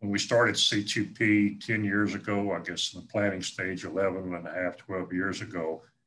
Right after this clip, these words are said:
we focused on that, and everything we do is basically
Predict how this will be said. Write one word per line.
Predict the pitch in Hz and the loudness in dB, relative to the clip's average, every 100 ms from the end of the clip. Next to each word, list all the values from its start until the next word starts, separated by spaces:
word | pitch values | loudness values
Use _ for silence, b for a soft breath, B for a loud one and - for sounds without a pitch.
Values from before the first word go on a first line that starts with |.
| _ _ - | _ _ -4
we | 104 | -2
focused | - 123 120 113 - 98 | 4 4 4 0 -4 -4
on | 90 87 | -4 -2
that, | 87 85 | -2 -2
and | 90 95 | -2 -2
everything | 104 107 104 92 | -2 -2 -4 -4
we | 92 | -4
do | 87 92 92 85 | -4 -2 -4 -6
is | 82 - | -12 -6
basically | 82 78 - 80 - 87 | -4 -2 -4 -8 -10 -8